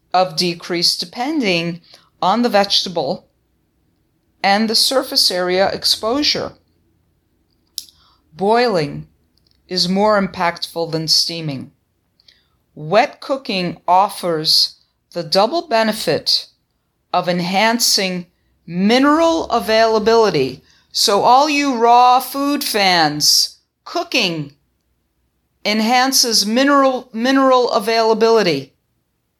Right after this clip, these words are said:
in oxalate-containing foods. Heads up. So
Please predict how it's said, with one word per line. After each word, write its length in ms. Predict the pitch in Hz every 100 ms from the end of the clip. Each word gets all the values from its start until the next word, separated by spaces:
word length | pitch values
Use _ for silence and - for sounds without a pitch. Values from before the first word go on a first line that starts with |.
| _ _ _ _ _ _ _ _ _ _ -
in 120 | 196
oxalate-containing 1160 | - 202 - - 208 190 - 196 220 202 196 180
foods. 500 | - 202 165 139 -
Heads 260 | 214 202
up. 280 | 208 190 - _ _ _ _ _ _ _ _ _ _ _ _
So 580 | - - 202 180 160 156